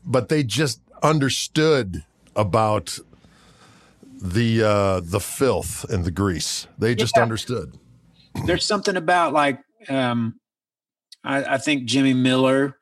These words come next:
Speaker 2: the, you know, the producer that produced all those great seventies records, he was talking about them recording and how rough they could be, and
Speaker 1: Right.
Speaker 2: how,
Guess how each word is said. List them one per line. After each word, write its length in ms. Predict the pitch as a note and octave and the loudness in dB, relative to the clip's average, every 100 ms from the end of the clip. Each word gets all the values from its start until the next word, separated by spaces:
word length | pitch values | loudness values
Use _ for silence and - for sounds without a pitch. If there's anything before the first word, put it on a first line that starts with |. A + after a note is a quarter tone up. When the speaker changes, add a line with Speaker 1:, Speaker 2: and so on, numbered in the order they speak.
| - | -8
Speaker 2:
the, 160 | D3 B2 | -2 2
you 80 | |
know, 140 | A#2 A2+ | 2 0
the 100 | A2 | -2
producer 460 | A#2+ A#2 A#2+ B2+ | -2 0 0 0
that 160 | A2+ A2 | -2 -2
produced 400 | - A#2 A#2 A#2+ | -2 0 0 0
all 80 | A2+ | 0
those 180 | A2+ G#2 | -2 -2
great 240 | A#2 G#2+ | -2 -2
seventies 420 | - B2+ A2+ G#2+ | -4 -2 -2 0
records, 380 | A#2 A2+ A#2+ G#2+ | -2 -2 -4 -2
he 80 | A#2+ | -4
was 80 | A2 | -2
talking 240 | C#3 B2+ | -2 0
about 180 | A#2 A2+ | -2 0
them 140 | B2 | -2
recording 460 | G#2+ - C3 B2+ A2 | -2 0 0 2 0
and 100 | G#2 | 0
how 120 | A#2+ | 0
rough 320 | G#2+ E3 - | 2 2 0
they 100 | - | -6
could 180 | G#2+ G#2 | -8 -8
be, 260 | F2+ - - _ _ - _ - | -12 -14 -18 _ _ -20 _ 0
and 60 | |
Speaker 1:
Right. 80 | G#2 | 2
Speaker 2:
how, 80 | A2 | 2